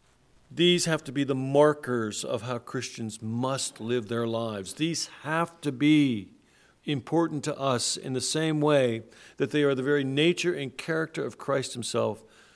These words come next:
So we have to commit to these ourselves.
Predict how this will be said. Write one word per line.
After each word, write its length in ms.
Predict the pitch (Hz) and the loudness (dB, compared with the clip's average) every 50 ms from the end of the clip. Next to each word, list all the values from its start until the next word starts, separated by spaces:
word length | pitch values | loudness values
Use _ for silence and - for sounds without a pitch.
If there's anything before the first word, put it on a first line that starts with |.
| _ _ _ _ _ _ _ | _ _ _ _ _ _ _
So 240 | - - - 156 135 | -8 -4 -2 0 0
we 340 | 127 117 110 123 156 165 156 | 0 0 2 2 4 4 4
have 160 | 151 143 - | 2 0 -2
to 80 | - 135 | -6 -8
commit 280 | - - 123 120 120 - | -8 -6 -4 -4 -4 -6
to 60 | 113 | -6
these 240 | 104 110 107 101 90 | -6 -6 -6 -4 -4
ourselves. 480 | 107 98 - 123 117 104 98 98 - | -6 -4 -4 -4 -4 -4 -4 -8 -12